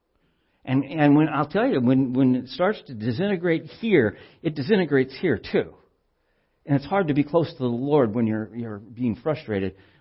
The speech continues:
with a, a, a fellow, a fellow brother or sister. Go to them alone. Now, I'm gonna qualify this. Men don't go to women alone.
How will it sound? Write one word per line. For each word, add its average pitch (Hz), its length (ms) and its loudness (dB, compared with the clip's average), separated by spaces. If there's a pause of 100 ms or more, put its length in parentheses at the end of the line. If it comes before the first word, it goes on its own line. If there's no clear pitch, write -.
with 110 140 -6
a, 101 80 -4 (120)
a, 107 380 -10
a 95 60 -6
fellow, 113 340 -4 (200)
a 107 220 -20
fellow 113 240 -10
brother 98 320 -2
or 87 60 -8
sister. - 360 -14 (840)
Go 196 200 8
to 185 120 -2
them 156 180 6
alone. 127 360 6
Now, 120 260 2
I'm 127 180 0
gonna 196 180 -2
qualify 170 720 4
this. 76 240 -14 (1400)
Men 190 500 8 (120)
don't 156 320 4
go 135 200 4
to 143 160 -4
women 107 440 0 (100)
alone. 95 440 -4